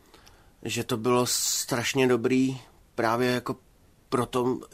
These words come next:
když se to, tohle stane, že člověk jako umře v pořádku, umře vyrovnaný, okolí je vyrovnaný, takže to potom nezanechává žádný ty traumata,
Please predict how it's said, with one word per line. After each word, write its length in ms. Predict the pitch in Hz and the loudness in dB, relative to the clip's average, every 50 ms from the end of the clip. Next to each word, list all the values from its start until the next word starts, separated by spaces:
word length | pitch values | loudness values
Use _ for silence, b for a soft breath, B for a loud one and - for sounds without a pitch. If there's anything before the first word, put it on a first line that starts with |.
| - 110 | -16 -10
když 260 | 101 113 107 113 - | -8 -6 -4 -2 -2
se 80 | - 123 | -4 -2
to, 180 | - 135 131 | 0 0 0
tohle 340 | - - - 127 117 131 139 | 0 0 0 2 2 4 2
stane, 340 | - - 135 123 131 131 127 | 2 2 4 4 4 2 2
že 120 | 120 123 | 0 -4
člověk 400 | - - - 131 123 127 127 110 | -4 -2 0 2 2 2 2 0
jako 340 | 127 113 - 135 131 123 113 | -2 -4 -4 -4 -4 -4 -4
umře 380 | - - 120 120 120 113 131 127 | 0 2 4 4 4 4 2 -2
v 60 | - | -2
pořádku, 840 | - - 85 87 98 104 120 123 - - - 139 143 143 139 139 139 B B B B B B B B B B B B B | -6 -8 -6 -2 0 0 0 0 -2 -4 -2 2 4 4 4 2 0 B B B B B B B B B B B B B
umře 400 | - 120 117 120 117 123 123 120 | 0 2 2 4 4 2 2 2
vyrovnaný, 880 | 107 98 92 110 113 127 135 135 135 135 131 131 131 131 131 131 127 117 - | 2 0 0 0 2 4 4 4 4 4 4 4 4 4 4 2 0 -2 -6
okolí 400 | - 107 - - 123 123 131 131 | -6 -6 0 2 2 4 4 4
je 120 | 131 127 | 4 2
vyrovnaný, 580 | 117 127 120 127 123 131 131 127 127 131 131 127 | 2 0 -2 -2 0 0 0 0 2 2 0 0
takže 260 | 127 113 - 123 117 | -2 -4 -8 -8 -8
to 140 | - 123 - | -6 -8 -8
potom 560 | - - 123 117 - 127 123 127 123 120 117 120 | -6 -6 -6 -2 0 2 4 4 4 2 0 -2
nezanechává 760 | - 123 123 113 127 123 123 120 117 131 127 123 123 123 | 0 0 0 2 2 2 0 0 0 -2 -2 0 0 -2
žádný 320 | 120 123 117 117 120 127 120 | -2 -2 -2 -2 0 -2 -2
ty 120 | - 131 | -2 -6
traumata, 800 | 127 - 117 120 117 113 113 113 104 - - 98 98 104 123 | -8 -4 0 0 2 2 4 2 0 0 -2 -4 -4 -4 -4